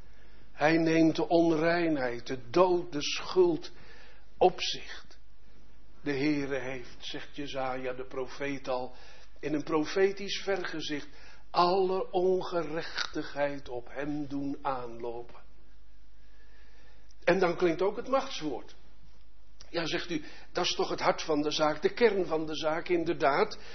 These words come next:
Jezus loopt op de baar toe en zegt: Jongeling,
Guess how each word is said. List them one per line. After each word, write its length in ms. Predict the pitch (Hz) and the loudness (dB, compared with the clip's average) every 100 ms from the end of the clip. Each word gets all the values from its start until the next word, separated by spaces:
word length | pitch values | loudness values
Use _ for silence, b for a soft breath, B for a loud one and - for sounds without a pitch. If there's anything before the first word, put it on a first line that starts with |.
| B B B - | B B B 0
Jezus 520 | 165 190 196 185 160 | 6 6 8 6 6
loopt 360 | 170 180 175 | 8 8 8
op 160 | 165 156 | 6 6
de 120 | 151 | 2
baar 460 | - 156 170 160 147 | 6 8 8 6 4
toe 280 | 220 190 - B B B B - | 4 4 0 B B B B 4
en 240 | 160 170 | 6 6
zegt: 360 | 156 156 - 143 | 4 2 2 4
Jongeling, 680 | 170 220 185 185 180 165 | 6 8 8 8 6 0